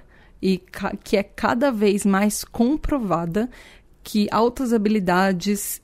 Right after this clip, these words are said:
e superdotação mascara os déficits neurocognitivos durante os testes, eh, em adultos em T D A H. Então, durante, por exemplo, o diagnóstico de adultos T D A Hs. E isso é uma coisa que a gente,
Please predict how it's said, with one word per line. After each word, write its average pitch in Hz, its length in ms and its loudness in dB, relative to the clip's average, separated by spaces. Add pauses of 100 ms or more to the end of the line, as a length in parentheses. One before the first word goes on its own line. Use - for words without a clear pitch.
(100)
e 208 220 2
superdotação 202 1080 0 (400)
mascara 277 1120 0
os 226 360 2
déficits 269 880 -4
neurocognitivos 220 1300 4
durante 247 800 2
os - 220 -6
testes, 202 720 -2 (360)
eh, 180 300 0
em 214 160 4
adultos 208 640 2
em 208 80 2
T 202 140 -2
D 196 80 2
A 208 60 4
H. 196 320 2
Então, 180 420 2
durante, 185 480 2
por 190 180 0
exemplo, 180 360 0
o 185 40 2
diagnóstico 190 840 0 (340)
de 190 160 4
adultos 185 460 0
T 196 160 -2
D 190 100 0
A 208 100 0
Hs. 202 460 0 (140)
E 190 240 0
isso - 180 -4
é 208 40 0
uma 208 100 2
coisa 202 260 0
que 208 100 -2
a 208 40 4
gente, 202 340 2